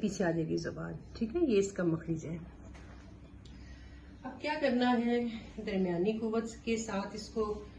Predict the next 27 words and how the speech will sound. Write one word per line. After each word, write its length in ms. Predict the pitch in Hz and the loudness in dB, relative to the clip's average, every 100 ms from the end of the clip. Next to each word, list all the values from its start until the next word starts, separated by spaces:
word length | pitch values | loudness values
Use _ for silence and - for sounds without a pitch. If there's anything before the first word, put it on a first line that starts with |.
| - - | -16 -6
مخرج 380 | 190 190 226 220 | -2 0 0 0
کو 140 | - | -2
لگانا 380 | 208 185 180 180 202 | -2 0 0 0 0
ہے، 160 | 214 208 | -2 -2
زیادہ 340 | 185 180 190 - | 0 -2 -2 -2
پریشر 340 | 175 - 220 214 | -4 -2 -2 2
نہیں 180 | 220 214 | 2 2
کرنا۔ 300 | 196 202 214 | -2 -2 -2
کیوں؟ 160 | 214 220 240 - - - - - | 4 6 4 -2 -12 -16 -16 -10
پریشر 280 | - 277 233 220 | -6 -2 0 0
کرنے 220 | 208 214 | 0 0
سے 140 | 214 | 0
کیا 300 | 220 208 208 | -2 -2 -4
ہوگا؟ 200 | 196 190 202 - | -4 -4 -4 -6
اس 200 | - - | -6 -6
میں 100 | 214 | -6
سختی 460 | - 214 - 214 | -6 -6 -6 -4
آ 80 | 190 | -2
جائے 260 | 170 170 170 | 0 0 -2
گی، 100 | 190 | -2
جبکہ 320 | 196 - 220 | -6 -4 -4
یہ 300 | 208 214 262 | 2 2 2
شدہ 380 | - 214 196 190 | 0 -4 -2 0
والا 240 | 190 196 220 220 | 0 2 2 2
حرف 280 | 175 - | -2 0
نہیں 380 | 180 180 190 196 | 0 2 2 2
ہے، 140 | 233 | 0